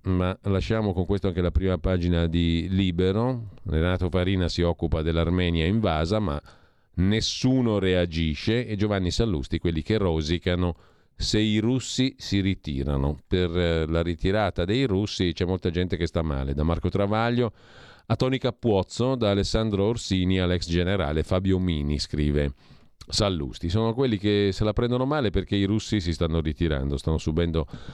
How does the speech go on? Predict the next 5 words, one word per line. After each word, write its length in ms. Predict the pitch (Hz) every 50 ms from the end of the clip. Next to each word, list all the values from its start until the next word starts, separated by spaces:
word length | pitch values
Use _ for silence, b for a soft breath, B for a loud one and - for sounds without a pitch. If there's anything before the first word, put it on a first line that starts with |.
| B B B B B B B B B B B B
sconfitte, 920 | - - - 117 110 104 - - 113 113 - - - 110 104 104 98 92 - - - -
eh, 320 | - 95 92 92 90 87 85
sul 460 | 82 - - - - 104 101 92 -
campo 760 | - - 87 76 76 76 73 - - 85 82 80 82 - 80 80
di, 160 | 78 87